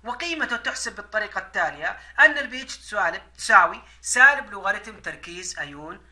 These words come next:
الهيدروجين. طبعًا هذه بعض الأرقام لل بي اتش،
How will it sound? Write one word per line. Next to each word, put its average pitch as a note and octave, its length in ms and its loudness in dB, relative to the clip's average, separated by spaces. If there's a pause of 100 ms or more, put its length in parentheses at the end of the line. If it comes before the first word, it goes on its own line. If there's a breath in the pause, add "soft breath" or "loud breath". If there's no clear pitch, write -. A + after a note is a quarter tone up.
(120 soft breath)
الهيدروجين. C#3 640 -2 (520 soft breath)
طبعًا A#3 280 2 (200 loud breath)
هذه A3 540 6
بعض - 360 2 (640 soft breath)
الأرقام F#3+ 600 6
لل D#3+ 120 -14
بي F3+ 320 -8
اتش، - 340 -8